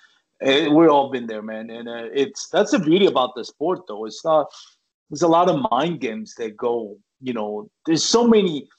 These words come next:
One thing that I love about kayak fishing is, like, and I guess you can, I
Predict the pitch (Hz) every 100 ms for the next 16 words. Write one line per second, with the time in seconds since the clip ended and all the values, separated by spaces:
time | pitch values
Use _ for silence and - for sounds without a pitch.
0 | - _ 180 233 240 226 202 175 170 151
1 | 135 127 - 123 117 131 117 131 120 110
2 | 127 120 - _ _ _ - - 190 208
3 | 226 226 190 202 175